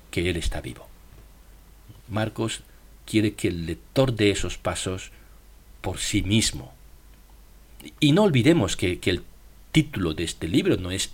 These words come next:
El Evangelio según San Marcos. El título de este libro, que se encuentra en el primer versículo,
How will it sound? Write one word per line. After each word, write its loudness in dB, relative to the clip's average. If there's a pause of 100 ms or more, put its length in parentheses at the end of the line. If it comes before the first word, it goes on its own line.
El 0
Evangelio -6
según -12
San -12
Marcos. -8 (840)
El -8
título -2
de -4
este -4
libro, 4
que -6
se -6
encuentra -10
en -8
el -8
primer -2
versículo, 0